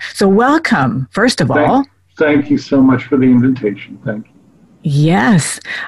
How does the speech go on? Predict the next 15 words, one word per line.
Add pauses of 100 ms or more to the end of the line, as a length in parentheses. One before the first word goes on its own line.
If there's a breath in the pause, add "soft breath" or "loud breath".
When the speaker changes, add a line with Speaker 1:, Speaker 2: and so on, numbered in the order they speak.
(160)
Speaker 1:
Uh,
so
we
definitely
need
to
know
more
about
the
work
that
you're
doing,
Tom.